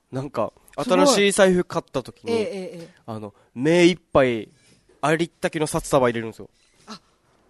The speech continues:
Speaker 2: ええ？
Speaker 1: して、
Speaker 2: なんで？
Speaker 1: して、
Speaker 2: なんで？
Speaker 1: 数日間寝かせとくんすよ。
Speaker 2: 数日間寝かす？
Speaker 1: うん。で、
Speaker 2: うん。
Speaker 1: なんか、こ-、この財布に、
Speaker 2: ええ。
Speaker 1: お前はどれぐらい入るんだぞっていうのを教えるために、
Speaker 2: 記憶させるってこと？
Speaker 1: やってるって。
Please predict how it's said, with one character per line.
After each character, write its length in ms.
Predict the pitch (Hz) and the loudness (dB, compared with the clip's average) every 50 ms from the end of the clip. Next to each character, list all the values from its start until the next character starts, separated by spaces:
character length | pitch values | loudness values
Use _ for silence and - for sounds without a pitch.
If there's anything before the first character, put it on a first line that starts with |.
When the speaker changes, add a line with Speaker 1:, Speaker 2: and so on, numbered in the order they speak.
| _ | _
Speaker 2:
え 140 | 208 247 339 | -12 -10 -8
え？ 40 | 427 | -6
Speaker 1:
し 100 | 508 539 | -4 0
て、 280 | 480 453 214 175 - - _ _ - | 2 4 4 4 2 -2 _ _ -18
Speaker 2:
な 60 | 262 294 | -14 -12
ん 20 | |
で？ 60 | 285 | -6
Speaker 1:
し 60 | 269 | 2
て、 80 | 254 226 | 2 4
Speaker 2:
な 60 | 180 | 4
ん 40 | 131 | 4
で？ 60 | 117 | 0
Speaker 1:
数 200 | 117 - 220 220 208 | -2 0 0 2 2
日 220 | 214 220 - - | 0 -2 -2 2
間 180 | - 175 139 131 | 2 2 4 4
寝 100 | 131 135 | 0 0
か 120 | 147 143 | 0 -2
せ 100 | - - | -2 -4
と 80 | 147 - | -8 -6
く 80 | 123 | -8
ん 40 | 110 | -10
す 60 | - - | -12 -14
よ。 60 | 107 - _ _ _ _ _ _ _ _ _ _ _ _ _ _ | -18 -18 _ _ _ _ _ _ _ _ _ _ _ _ _ _
Speaker 2:
数 160 | _ - - 427 | _ -16 -16 -16
日 220 | 440 554 539 508 | -16 -16 -20 -14
間 120 | - 403 269 | -10 -8 -8
寝 100 | 254 262 | -8 -8
か 120 | - 440 | -10 -12
す？ 140 | 403 - 214 | -12 -10 -12
Speaker 1:
う 100 | 202 202 | -8 -6
ん。 220 | 127 120 117 220 _ _ _ _ _ _ _ _ _ _ _ _ _ _ | -6 -6 -8 -10 _ _ _ _ _ _ _ _ _ _ _ _ _ _
で、 220 | 151 208 208 160 120 | 6 6 6 6 4
Speaker 2:
う 40 | 95 | 2
ん。 80 | - _ _ _ _ _ _ - - | -6 _ _ _ _ _ _ -12 -4
Speaker 1:
な 100 | 143 151 | -2 -2
ん 60 | 151 | 0
か、 220 | - 143 120 - - - - | 2 0 0 0 -2 -6 -2
こ-、 260 | - 196 196 226 - - _ _ _ - _ _ _ - | 2 4 4 4 2 -4 _ _ _ -20 _ _ _ -8
こ 140 | - 196 196 | -2 2 4
の 140 | 202 208 202 | 4 4 4
財 200 | - 208 196 190 | 4 4 4 4
布 160 | 190 160 160 | 4 2 -2
に、 280 | 143 147 175 175 139 110 | -2 0 0 0 0 -2
Speaker 2:
え 40 | 110 | -4
え。 140 | 214 196 90 _ _ _ - | -10 -18 -18 _ _ _ -6
Speaker 1:
お 60 | 143 151 | 0 4
前 180 | 180 185 185 | 6 6 6
は 180 | 180 175 170 160 | 8 6 6 6
ど 120 | 139 170 | 4 4
れ 220 | 175 185 185 185 180 | 6 6 6 6 6
ぐ 100 | 170 180 | 6 6
ら 100 | 185 180 | 6 6
い 240 | 180 175 170 170 - _ | 6 6 4 4 0 _
入 320 | - - - 170 175 180 175 | -14 -10 -2 2 4 6 6
る 100 | 165 160 | 6 4
ん 60 | 143 | 2
だ 120 | 131 139 | 2 0
ぞ 120 | 127 139 147 | 2 2 0
っ 40 | 143 | 0
て 120 | - - | 0 -2
い 100 | 131 127 | -2 -2
う 20 | 123 | 0
の 240 | 123 123 123 120 117 | 0 0 2 2 2
を 60 | 131 | 0
教 200 | 131 - 160 165 | -2 -2 0 -2
え 60 | 143 | -2
る 100 | 123 120 | -2 -4
た 100 | - 120 | -6 -6
め 140 | 117 113 110 | -6 -6 -4
に、 240 | 117 123 113 107 101 - _ _ _ _ _ _ | -4 -4 -4 -6 -8 -12 _ _ _ _ _ _
Speaker 2:
記 120 | - 277 | -8 -6
憶 160 | 302 - - | -6 -6 -6
さ 100 | - 294 | -10 -12
せ 120 | 269 269 254 | -12 -12 -14
る 40 | 214 | -14
っ 20 | |
て 100 | - - | -16 -20
こ 80 | - - | -20 -20
と？ 120 | _ - - | _ -8 -4
Speaker 1:
や 100 | 135 135 | -4 -4
っ 40 | 127 | -4
て 180 | _ - 135 | _ -6 -6
る 100 | 110 107 | -6 -6
っ 200 | 98 _ _ _ | -12 _ _ _
て。 100 | - - | -20 -18